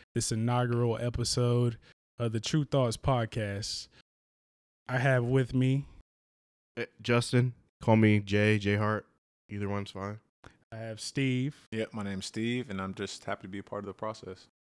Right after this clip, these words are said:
Speaker 1: And, hey, we're, we're happy to be here with you. For some of you who may have, uh, been tuning into my previous podcast by the same name,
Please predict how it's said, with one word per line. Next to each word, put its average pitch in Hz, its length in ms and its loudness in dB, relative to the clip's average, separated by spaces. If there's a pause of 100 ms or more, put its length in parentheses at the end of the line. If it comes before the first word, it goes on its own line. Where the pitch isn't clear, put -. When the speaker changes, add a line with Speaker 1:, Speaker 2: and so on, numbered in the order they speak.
(280)
Speaker 1:
And, 120 600 4 (260)
hey, 123 220 2
we're, 123 280 6
we're 123 180 4
happy 127 280 6
to 120 80 4
be 127 220 2
here 127 220 4
with 127 300 4
you. 110 160 -2 (320)
For 120 80 -2
some 151 220 2
of 147 60 4
you 143 180 6
who 139 260 4
may 135 240 2
have, 131 220 0
uh, 127 520 2 (380)
been 127 200 4
tuning 139 360 4
into 123 560 0
my 113 180 -2
previous 127 520 2
podcast 123 580 0
by 117 160 0
the 113 80 0
same 117 380 -2
name, 123 380 0